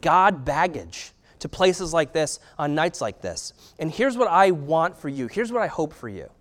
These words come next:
That if you're carrying God baggage in like that today, tonight, you would be able to put that baggage down. You'd be able to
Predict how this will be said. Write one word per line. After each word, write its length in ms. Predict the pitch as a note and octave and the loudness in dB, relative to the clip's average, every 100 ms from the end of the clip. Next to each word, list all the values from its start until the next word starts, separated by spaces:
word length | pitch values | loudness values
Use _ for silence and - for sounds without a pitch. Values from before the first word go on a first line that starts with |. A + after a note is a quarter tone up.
| _ _ _ _ _ - - | _ _ _ _ _ -20 -4
That 100 | E3+ | -2
if 80 | D3 | 0
you're 240 | E3+ B3+ | 2 2
carrying 640 | D4 - G3+ F#3+ F3 D3+ B2+ | 0 -2 0 2 0 -2 -4
God 380 | D#3 D3 E3+ C#3+ | 2 4 4 2
baggage 600 | D3+ D3 C#3+ G#2 - - - | 0 0 0 -6 -12 -14 -6
in 340 | C#3+ D#3 F3 - | -4 -4 -8 -4
like 220 | D3+ D3 | -4 0
that 320 | D3+ D3+ - | 0 -2 -4
today, 380 | - C#3 C#3 F#3 - _ _ _ - _ _ - | -4 0 0 -2 -6 _ _ _ -20 _ _ -6
tonight, 460 | - G3 F#3+ D3 - - | 0 2 2 0 -6 -12
you 200 | D3 G3+ | -4 0
would 100 | A#3+ | 0
be 100 | G3+ | 2
able 160 | G3 E3 | 4 2
to 80 | - | 0
put 360 | - G#3 G#3 | -2 -2 2
that 260 | F3 D#3 C#3 | 2 2 2
baggage 400 | C3+ B2 A2+ - | -2 -2 -6 -8
down. 300 | F#2+ D#2 D2+ _ _ _ _ _ _ _ _ - - F3+ | -8 -8 -16 _ _ _ _ _ _ _ _ -20 -10 -4
You'd 120 | F#3+ | 6
be 100 | G#3+ | 8
able 140 | G3+ | 8
to 160 | E3+ | 6